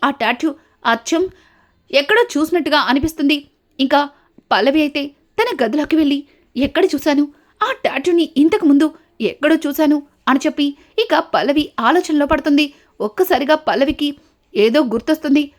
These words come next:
అలా గుర్తు రావడంతో పల్లవి, "Oh my God, అంటే, అంటే అవని, అవని" అని చెప్పి ఇక పల్లవి అయితే చాలా కోపంగా అక్కడి నుంచి గబగబా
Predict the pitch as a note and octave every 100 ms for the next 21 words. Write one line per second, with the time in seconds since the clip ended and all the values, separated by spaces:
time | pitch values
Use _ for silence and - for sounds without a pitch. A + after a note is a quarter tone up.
0 | _ - G4 A#4+ A#3+ A#3+ F4 E4+ D#4+ D4+
1 | D#4 - _ _ - B3 D4 C#4+ - _
2 | _ _ _ _ - B3+ C#4+ C4+ C#4 C#4
3 | - - _ _ _ B3+ B3 D4+ C#4 -
4 | _ _ _ _ D4 D#4+ G4 - A#3 C#4
5 | D4+ C#4 _ _ _ _ _ _ A3+ A3+
6 | D4 F#4+ - _ _ _ _ C#4+ D4 D4+
7 | D4+ D4+ C#4+ _ _ G4+ F#4+ D#4+ D#4+ -
8 | C4 D#4 D4+ D4 C#4+ - _ - G4+ A4+
9 | B4+ A#3+ B3 D4+ C#4+ C#4+ - _ - A#3+
10 | - E4+ C4+ D4 A3 D4+ C4+ D4